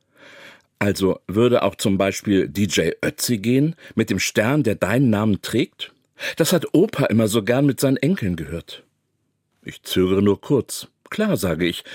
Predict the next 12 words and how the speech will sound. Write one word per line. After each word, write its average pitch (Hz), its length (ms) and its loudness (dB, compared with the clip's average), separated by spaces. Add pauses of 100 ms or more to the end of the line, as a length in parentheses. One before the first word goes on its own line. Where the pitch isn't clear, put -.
(200)
„dann 135 140 2
passt - 320 -4
es - 140 -6
doch.“ - 260 -4 (1000)
Ganz 87 220 -4
am 78 180 -2
Ende 135 500 2 (400)
sangen 135 340 2
wir 135 80 4
dann 127 200 2
zum 110 200 0
Auszug 120 680 -2